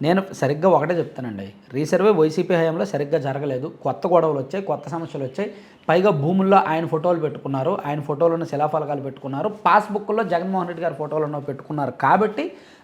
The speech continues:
రైతుల్లో వ్యతిరేకత వచ్చింది, నచ్చలేదు కాబట్టి వివాదాలు పెరిగాయి కాబట్టి ఈ ప్రభుత్వం రీసర్వే మళ్ళీ చేస్తోంది. దానిలో క్రెడిట్ చోరీ చేయాల్సిన ఇది లేదు.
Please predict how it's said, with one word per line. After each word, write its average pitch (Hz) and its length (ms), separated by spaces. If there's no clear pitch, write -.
రైతుల్లో 185 400
వ్యతిరేకత 180 520
వచ్చింది, 202 340
నచ్చలేదు 196 540
కాబట్టి 202 520
వివాదాలు 208 460
పెరిగాయి 190 340
కాబట్టి 208 500
ఈ 240 180
ప్రభుత్వం 220 480
రీసర్వే 196 380
మళ్ళీ 190 420
చేస్తోంది. 135 840
దానిలో 170 240
క్రెడిట్ 175 560
చోరీ 180 320
చేయాల్సిన 156 480
ఇది 151 100
లేదు. 127 280